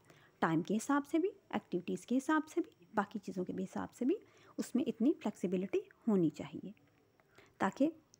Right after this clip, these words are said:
वक्त पड़ने पर आप उसको चेंज कर सकें। The next is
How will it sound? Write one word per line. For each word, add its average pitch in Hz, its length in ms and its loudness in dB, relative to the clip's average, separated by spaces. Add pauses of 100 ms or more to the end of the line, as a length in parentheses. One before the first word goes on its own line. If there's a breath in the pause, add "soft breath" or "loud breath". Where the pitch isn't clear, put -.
(240)
वक्त 277 280 4
पड़ने 196 280 4
पर 202 200 -4
आप 185 240 0
उसको 392 320 -2 (480)
चेंज 180 280 4
कर - 140 -8
सकें। - 340 -14 (1600 soft breath)
The 254 140 8
next 370 260 2
is 427 160 -2